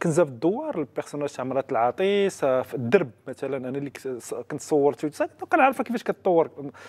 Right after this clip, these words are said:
وبغيت نبين لو كوتي تراجيديان، يعني كيفاش في الاخر غتبقى فك، كيفاش غت-، تعطينا واحد ليموسيون اخرى جديده. وكان التشالنج بالنسبه لي انا كشخص هو كيفاش نكتب شخصيه تاع نسويه بدون مالغيس، بدون هذاك التخربيق اللي تقدر تحطهم اللي كتكتب، يعني ب-،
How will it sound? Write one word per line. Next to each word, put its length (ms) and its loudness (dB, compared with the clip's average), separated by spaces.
وبغيت 280 0
نبين 280 2
لو 80 -2
كوتي 220 -4
تراجيديان، 580 -4
يعني 180 -6
كيفاش 200 -8
في 80 -16
الاخر 340 2
غتبقى 380 -2
فك، 340 -6
كيفاش 180 -8
غت-، 260 -4
تعطينا 340 -2
واحد 280 2
ليموسيون 380 -2
اخرى 160 2
جديده. 360 0
وكان 480 2
التشالنج 600 2
بالنسبه 380 -2
لي 200 -2
انا 220 -4
كشخص 580 -8
هو 200 2
كيفاش 300 -4
نكتب 320 -6
شخصيه 640 0
تاع 260 -10
نسويه 540 4
بدون 300 2
مالغيس، 680 4
بدون 220 -2
هذاك 180 -2
التخربيق 440 -4
اللي 120 -4
تقدر 300 -4
تحطهم 400 -4
اللي 120 -4
كتكتب، 420 -6
يعني 380 2
ب-، 720 -2